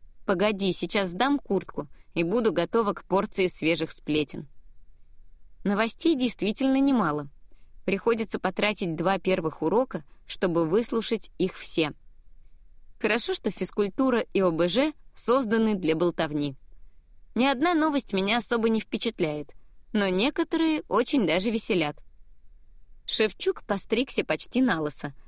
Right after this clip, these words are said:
потому что проиграл спор математички. Маруся познакомила своего парня с родителями и теперь мечтает о свадьбе. Оксана попробовала замутить с Витькой Шаповаловым,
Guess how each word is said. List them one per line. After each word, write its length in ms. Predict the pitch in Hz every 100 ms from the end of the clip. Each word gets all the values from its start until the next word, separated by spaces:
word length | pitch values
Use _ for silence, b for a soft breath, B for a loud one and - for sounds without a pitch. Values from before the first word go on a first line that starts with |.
| -
потому 360 | - 170 180 185
что 180 | - 156
проиграл 520 | - 165 147 180 233
спор 380 | - - 170 180
математички. 800 | 196 185 202 - - - - 147 - - - - - -
Маруся 400 | 170 185 240 226
познакомила 680 | 185 190 180 - 247 208 180
своего 380 | - 170 156
парня 360 | 165 190 196 180
с 100 | -
родителями 680 | 175 165 254 - 240 226 214 b -
и 80 | 180
теперь 380 | 180 - 233
мечтает 560 | 247 170 - 180 190 185
о 40 | 175
свадьбе. 500 | - 156 151 147 - - - - - - -
Оксана 520 | 180 190 - 285 311
попробовала 720 | 277 226 - 214 233 226 220 214
замутить 480 | 196 175 175 233
с 140 | - -
Витькой 380 | 220 175 - 185
Шаповаловым, 720 | - - 196 196 196 196 196